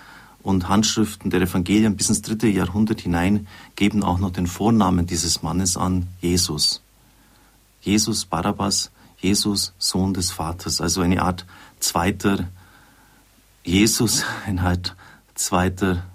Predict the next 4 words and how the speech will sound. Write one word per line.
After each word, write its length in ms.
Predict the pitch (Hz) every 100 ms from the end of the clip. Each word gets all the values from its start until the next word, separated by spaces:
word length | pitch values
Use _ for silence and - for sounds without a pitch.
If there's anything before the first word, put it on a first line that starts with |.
| -
Messias, 720 | 90 - 101 113 - - - - - - - -
eine 400 | - 95 92 87 90 - _
zweite 580 | - - 90 95 95 95
Art, 420 | 85 95 92 -